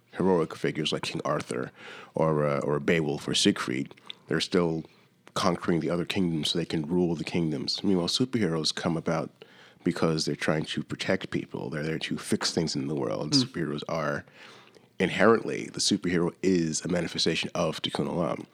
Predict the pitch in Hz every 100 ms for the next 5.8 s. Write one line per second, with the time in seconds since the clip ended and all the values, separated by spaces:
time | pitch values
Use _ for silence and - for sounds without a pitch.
0 | - - _ _ - 131 131 123 110 _
1 | _ _ _ _ _ _ - - - -
2 | - - 139 147 139 - 147 123 117 107
3 | 110 110 107 104 90 82 - - - _
4 | - 120 - - 139 180 - 92 98 113
5 | 107 98 127 120 123 110 113